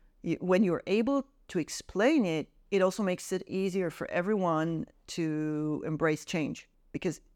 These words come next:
even though change could be frequent, it's, um,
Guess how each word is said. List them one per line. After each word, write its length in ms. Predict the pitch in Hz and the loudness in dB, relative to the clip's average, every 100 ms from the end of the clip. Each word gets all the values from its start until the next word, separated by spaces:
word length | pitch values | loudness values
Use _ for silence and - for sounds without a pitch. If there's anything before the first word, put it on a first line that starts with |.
| _ | _
even 280 | - 202 196 | -4 0 4
though 340 | 185 175 175 - - | 4 4 2 -2 -6
change 460 | 185 180 185 - _ - | -2 0 -2 -6 _ -8
could 260 | - 202 | -2 0
be 440 | 156 175 160 156 - _ _ _ _ | 0 0 0 -2 -6 _ _ _ _
frequent, 800 | - 208 269 - 165 156 - - _ _ _ _ _ _ _ | -2 2 2 4 2 2 -4 -12 _ _ _ _ _ _ _
it's, 360 | - 156 - 165 | -4 -4 -4 -4
um, 800 | 151 151 151 143 147 151 143 | -2 0 -2 -2 -2 -2 -6